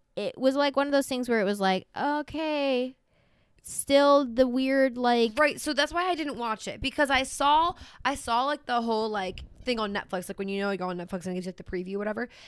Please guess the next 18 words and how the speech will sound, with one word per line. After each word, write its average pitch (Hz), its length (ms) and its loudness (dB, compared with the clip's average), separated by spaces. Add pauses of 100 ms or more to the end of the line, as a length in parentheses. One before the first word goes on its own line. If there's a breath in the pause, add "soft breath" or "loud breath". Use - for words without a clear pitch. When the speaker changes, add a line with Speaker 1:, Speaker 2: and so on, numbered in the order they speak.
(100 loud breath)
Speaker 2:
and 233 160 0
he 254 140 0
basically, 233 520 0
so, - 140 -4
like, 214 100 -2
he 240 180 -4
leaves 226 300 -4
his 208 140 -4
wife, 180 380 -2
right? 151 320 -4 (240)
And 220 120 -2
he 220 80 -2
basically 214 300 0
Speaker 1:
He 233 60 4
Speaker 2:
finds - 140 -2
Speaker 1:
kills 294 240 8
his 185 160 -4
wife. - 380 -10